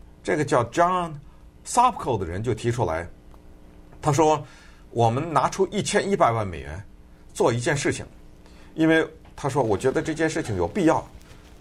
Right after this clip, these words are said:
是什么事情呢？就是在阿富汗战争当中，我们吸取了什么教训？我们不是看谁浪费了，这个钱怎么浪费的，或者是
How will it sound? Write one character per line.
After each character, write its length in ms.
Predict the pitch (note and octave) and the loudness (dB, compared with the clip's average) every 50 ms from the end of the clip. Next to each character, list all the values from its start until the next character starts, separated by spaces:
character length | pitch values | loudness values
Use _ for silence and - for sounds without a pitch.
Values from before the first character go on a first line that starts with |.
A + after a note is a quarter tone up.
| - C3+ | -12 -8
是 140 | - D3+ | -6 -4
什 120 | C3 - B2 | -2 0 0
么 80 | D#3+ | 2
事 140 | F3 F3+ F#3+ | 2 2 2
情 180 | D#3+ C3 A2 F#2+ | 2 0 -2 -2
呢？ 140 | F#2 F2 - - - - - - - - - - - | -2 -4 -6 -8 -18 -20 -20 -20 -20 -20 -20 -20 -10
就 200 | - - C4+ C4 | -2 2 2 2
是 220 | - - F3+ D3 B2 | 2 2 0 -2 -2
在 240 | A2+ - F#3 D3+ - - | 0 2 2 2 2 2
阿 160 | F3+ A3 A3 | 2 2 2
富 100 | G#3+ - | 0 -4
汗 220 | - G#3 F3 C#3+ D3 | -8 -8 -8 -6 -2
战 240 | - A3 E3 A#2 B2 | -2 -2 0 0 -4
争 180 | E3+ E3+ E3+ D#3+ | -6 -8 -6 -2
当 200 | F#3 E3 D#3+ C#3+ | -2 -2 -2 -2
中， 240 | E3 D#3 D#3 - - - - - - - - - - - | -6 -6 -6 -8 -12 -18 -20 -20 -20 -20 -20 -18 -8 -2
我 160 | G#2+ A2+ A2 | 0 0 0
们 220 | G#2+ B2+ D3 D3 - - - - - - - | 2 0 -2 -4 -6 -12 -20 -20 -20 -14 -8
吸 240 | - - - C4 A#3 | -4 -2 -2 -2 -2
取 200 | - - - F2+ | -2 -4 -4 -2
了 120 | E2+ F2+ | -2 -4
什 140 | F2 - G#2+ | -4 -4 -4
么 120 | B2 E3 | -4 -4
教 280 | F3 - - C#4 - - | -4 0 2 2 2 0
训？ 140 | - - - - - - - - - - - - - - - - - - | -4 -12 -14 -16 -20 -20 -20 -20 -20 -20 -20 -20 -20 -20 -20 -20 -14 -4
我 140 | - A#2 C3 | 0 0 2
们 180 | C#3 E3+ G3+ G#3 G#3+ | 2 2 -2 -2 -4
不 180 | - - F#3+ | -2 -2 -2
是 260 | G#3+ - B3 F#3+ D#3+ | -2 0 -2 -2 -4
看 340 | - - - G#3 F3+ C#3 - - - - - - - - - | -4 -4 -2 0 0 -2 -2 -8 -18 -20 -20 -20 -20 -20 -16
谁 320 | - - - - D3+ F3 F3 - | -8 -2 0 2 2 2 0 2
浪 200 | G3 G#3+ F#3 C#3 | 0 0 0 0
费 180 | C#3+ G#3+ F3 A#2+ | -2 -2 -2 -2
了， 180 | F#2 F2 E2 - - - - - - - - | -4 -6 -10 -12 -16 -20 -20 -20 -20 -14 -6
这 80 | - F3 | -4 -4
个 80 | C#3 | -4
钱 240 | C3 - D3+ D#3+ F#3 | -2 -2 -2 0 0
怎 100 | D3+ A2 | 0 -2
么 120 | F2 G2 | -2 0
浪 180 | A#2 D#3+ D#3 C#3 | 0 0 0 0
费 140 | D#3+ D#3+ C3 | 2 0 0
的， 100 | A#2 G#2+ | 0 0
或 100 | B2 C#3 | -2 -2
者 80 | A#2 | -2
是 100 | A#2 A#2 | -2 -6